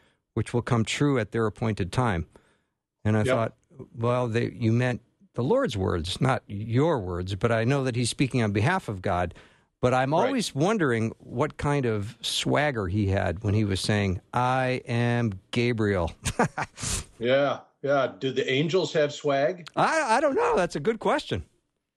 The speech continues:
Speaker 2: Yeah, we'll have to ask him one of these days. If we ever see one, I think we'll be, uh, a little bit humbled. So
Speaker 1: Yeah, but he spoke a little bit more tenderly with Mary, didn't he?
Speaker 2: He did.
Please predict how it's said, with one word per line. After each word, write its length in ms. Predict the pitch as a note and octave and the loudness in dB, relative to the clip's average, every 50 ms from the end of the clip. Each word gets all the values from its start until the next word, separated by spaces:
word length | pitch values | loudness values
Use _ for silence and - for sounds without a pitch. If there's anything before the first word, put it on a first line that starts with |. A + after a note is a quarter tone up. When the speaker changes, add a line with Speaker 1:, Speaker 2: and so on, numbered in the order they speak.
| _ | _
Speaker 2:
Yeah, 280 | C#3+ B2+ C3 C3 - - - _ _ _ - - - | -4 -2 -2 -2 -2 -4 -8 _ _ _ -16 -8 -8
we'll 140 | A#2+ A#2+ A#2+ | -6 0 0
have 160 | C3+ C3 - | 0 0 2
to 100 | C#3+ A#2+ | 2 2
ask 260 | A#2 A#2+ A#2 - - | 2 2 0 -2 -4
him 140 | B2+ G#2+ G#2+ | -6 -6 -6
one 100 | A2 G#2+ | -6 -6
of 60 | A2 | -4
these 160 | G#2 G2+ F2+ | -4 -4 -2
days. 300 | F2+ G#2+ G2+ G#2 G2+ F#2 | 0 0 0 0 0 -2
If 220 | G#2+ A2+ A#2 - B2+ | -2 -4 -4 -4 0
we 100 | C3 C3 C#3 | 0 2 2
ever 160 | D3+ C#3+ B2 | 2 2 -2
see 240 | - - D#3+ D#3 D3+ | -4 -4 -2 0 0
one, 160 | C#3+ B2 A2 | 2 0 0
I 60 | G#2+ | 0
think 160 | A2+ B2 B2+ B2+ | 0 0 0 0
we'll 120 | A#2+ G#2 | -2 -4
be, 420 | F#2+ - A#2+ A2+ A2 G#2+ G#2 G#2 | -4 -6 -6 -4 -4 -2 -2 0
uh, 200 | G2+ F#2+ G2 F#2+ G2 A2+ - - - _ _ - | 0 0 0 0 -2 -4 -8 -8 -16 _ _ -4
a 80 | A2 | -2
little 220 | G#2+ B2 C3 C3 A#2 | 0 2 0 0 0
bit 120 | A2 - | 0 -2
humbled. 480 | - A#2 A#2 A2+ G#2+ G2 F2+ D#2 D#2 - | 0 -2 -2 -2 0 -2 -2 -2 -4 -10
So 320 | - - F2+ E2 D#2+ - _ _ | -8 -6 -6 -6 -6 -8 _ _
Speaker 1:
Yeah, 180 | - E3+ F#3+ C#3+ | 2 2 2 2
but 180 | B2 C#3 D#3+ D#3 | 0 -2 -2 0
he 140 | E3 G#3 | 0 0
spoke 300 | - - - G#3 G#3 - | 0 0 0 0 0 0
a 40 | E3+ | 0
little 200 | E3 F3 F3+ E3+ | 0 0 0 0
bit 120 | E3+ E3+ C#3 | 0 0 0
more 140 | D#3 D3+ C#3+ | -2 -2 -2
tenderly 380 | - - G3 G#3+ A3+ F#3+ D#3 | -2 -4 -2 0 0 0 0
with 160 | C#3 B2+ A#2 D3+ | 0 -2 -2 -2
Mary, 260 | E3 F#3 G3 D3 B2+ | -2 -2 0 0 0
didn't 220 | A#2 D3 C#3+ B2+ | -2 -2 -2 -2
he? 140 | G2+ E2 - - _ _ _ _ _ _ _ _ _ _ _ _ _ _ | -4 -6 -8 -14 _ _ _ _ _ _ _ _ _ _ _ _ _ _
Speaker 2:
He 120 | C3+ C#3 | -2 2
did. 360 | C#3+ G3+ A#3+ A3+ - - - | 4 4 2 2 -2 -6 -12